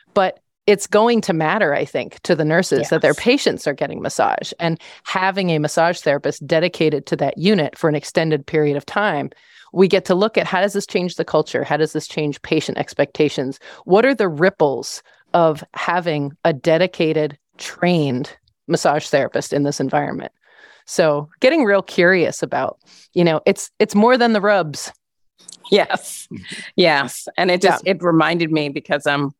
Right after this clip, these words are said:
Speaker 2: I'm getting a master's in public health.
Speaker 1: Oof. Bless you.
Speaker 2: Um,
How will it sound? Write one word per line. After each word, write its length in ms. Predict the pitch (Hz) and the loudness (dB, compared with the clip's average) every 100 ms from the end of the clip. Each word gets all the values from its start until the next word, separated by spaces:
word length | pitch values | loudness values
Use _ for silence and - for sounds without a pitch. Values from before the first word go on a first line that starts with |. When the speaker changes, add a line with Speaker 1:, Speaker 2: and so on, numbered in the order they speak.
| _ _ _ _ | _ _ _ _
Speaker 2:
I'm 120 | 156 | 2
getting 220 | 151 151 147 | 2 2 0
a 40 | |
master's 440 | 143 139 - 175 151 | -2 -4 -4 -6 -6
in 80 | |
public 300 | 147 143 147 | -4 -4 -2
health. 320 | - 151 190 - _ 190 | -2 -2 -2 -10 _ 2
Speaker 1:
Oof. 340 | 214 - - - _ _ _ _ _ _ | 2 2 -8 -16 _ _ _ _ _ _
Bless 260 | 185 185 180 | 2 2 2
you. 60 | |
Speaker 2:
Um, 540 | 160 156 151 156 156 | 0 0 -2 -2 -4